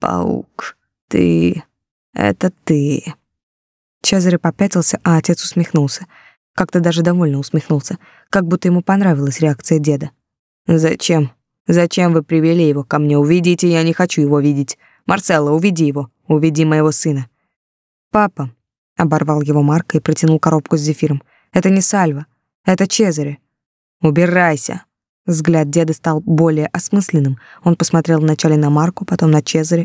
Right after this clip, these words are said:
и тихо сказал: «Я не прощу ему того, что он выбрал её. Никогда не прощу.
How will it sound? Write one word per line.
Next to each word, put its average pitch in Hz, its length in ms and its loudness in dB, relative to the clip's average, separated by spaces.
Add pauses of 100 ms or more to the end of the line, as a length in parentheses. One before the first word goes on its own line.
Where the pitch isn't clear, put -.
(100)
и 180 80 2
тихо 170 260 -2
сказал: 156 400 -2 (720)
«Я 156 200 4
не 156 140 4
прощу 170 420 -2
ему 143 240 2
того, 143 280 0
что 147 180 -2
он 147 140 2
выбрал 143 380 0
её. 135 500 0 (240)
Никогда 156 600 2
не 135 120 -2
прощу. 151 400 -4